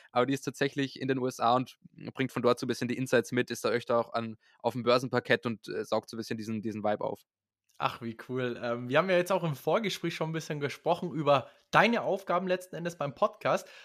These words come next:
Speaker 2: Du hast ja gemeint, du bist ja nicht nur in Sachen Podcast dabei, sondern auch ein bisschen in Sachen Investments, also Investmenttätigkeiten bei,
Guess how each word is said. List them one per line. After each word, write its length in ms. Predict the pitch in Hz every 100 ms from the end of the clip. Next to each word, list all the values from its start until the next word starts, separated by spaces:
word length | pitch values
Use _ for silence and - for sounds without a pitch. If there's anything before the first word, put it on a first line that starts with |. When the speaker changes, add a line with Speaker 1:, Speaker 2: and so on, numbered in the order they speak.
| -
Speaker 2:
Du 60 | 151
hast 100 | 180
ja 60 | 196
gemeint, 240 | 175 180
du 60 | 165
bist 280 | 180 185 -
ja 160 | 170
nicht 460 | 135 147 190 - 120
nur 720 | 123 139 151 185 196 151 - _
in 160 | 139
Sachen 300 | 123 151 139
Podcast 400 | - 165 - 175
dabei, 280 | 143 123 147
sondern 340 | 151 151 139 139
auch 300 | 139 147 -
ein 160 | 127
bisschen 360 | 156 165 - 143
in 120 | 127
Sachen 320 | - 131 -
Investments, 1120 | - 127 113 98 120 220 - _ 127 120 113 -
also 200 | 113 120
Investmenttätigkeiten 1080 | 120 139 147 135 127 123 120 120 113 107 107
bei, 340 | 110 107 104